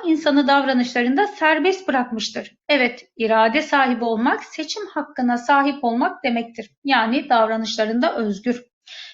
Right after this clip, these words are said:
İnsan hür seçimleriyle yaptıklarının sonuçlarına katlanmalıdır. Evet, insan davranışlarını özgür iradesiyle gerçekleştirdiği için sorumluluklarında katlanmalı. İnsan aklıyla doğruyu yanlıştan ayırt edebilir.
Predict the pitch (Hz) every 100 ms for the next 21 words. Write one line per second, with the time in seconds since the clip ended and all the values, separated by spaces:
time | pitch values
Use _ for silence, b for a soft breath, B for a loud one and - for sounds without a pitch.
0 | B 254 254 330 349 - 415 403 - 311
1 | - 285 269 262 269 240 233 233 262 262
2 | 277 277 247 - 254 403 427 302 - 247
3 | 240 240 202 202 _ 262 240 - 247 240
4 | 262 262 247 240 240 240 247 240 240 226
5 | 220 214 440 370 294 262 247 247 220 220
6 | 220 - 202 208 - 208 196 220 214 370
7 | 370 294 240 226 214 208 226 349 262 -
8 | 214 214 208 - _ _ _ B B B
9 | B 440 440 381 415 480 _ - 240 -
10 | 285 285 220 233 269 320 320 277 240 226
11 | - 381 453 262 254 262 240 208 202 214
12 | 392